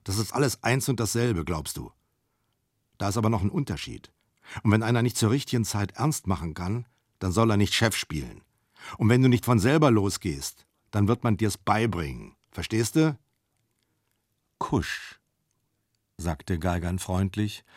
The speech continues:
und legte mit einem stillen kleinen Jiu-Jitsu-Griff die Chauffeurfaust beiseite. "Zum Losgehen brauche ich dich nicht." "Sorg du nur für unser Alibi heute Abend.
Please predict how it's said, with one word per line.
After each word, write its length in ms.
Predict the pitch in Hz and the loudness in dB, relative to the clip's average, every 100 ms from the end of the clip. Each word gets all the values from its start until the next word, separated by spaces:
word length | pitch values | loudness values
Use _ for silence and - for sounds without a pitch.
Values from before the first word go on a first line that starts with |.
| - - | -20 -18
und 200 | - 117 | -2 0
legte 400 | 110 135 - 123 | 2 -2 -2 0
mit 180 | 104 101 | 2 0
einem 240 | 107 92 92 | -2 -2 -2
stillen 540 | - 131 139 131 117 | -2 0 0 -4 -6
kleinen 440 | - 95 98 101 | -6 -2 0 0
Jiu-Jitsu-Griff 1000 | 87 87 80 107 - 98 87 92 - - - | 0 -2 0 -2 -2 -6 -2 -4 -4 -16 -12
die 80 | 90 | -10
Chauffeurfaust 840 | - 85 - 95 92 - 82 - - | -8 -8 -4 -4 -2 -6 -6 -8 -8
beiseite. 580 | 87 76 65 - - - _ _ _ _ _ _ _ _ _ _ | -6 -8 -12 -16 -20 -20 _ _ _ _ _ _ _ _ _ _
"Zum 200 | - 117 | -2 2
Losgehen 500 | 117 135 139 - 123 | 4 2 0 -4 -4
brauche 340 | 107 107 104 82 | -4 -6 -8 -10
ich 140 | - | -12
dich 200 | - - | -16 -18
nicht." 360 | 98 - - _ _ _ 98 | -18 -20 -20 _ _ _ 0
"Sorg 280 | 117 107 - | 2 2 2
du 160 | 160 | 2
nur 160 | 165 147 | 2 0
für 160 | 117 | -2
unser 320 | 117 104 104 92 | -2 -2 -4 -6
Alibi 320 | 78 64 69 | -8 -8 -12
heute 340 | 71 67 - | -12 -14 -14
Abend. 400 | - - - - | -16 -18 -20 -20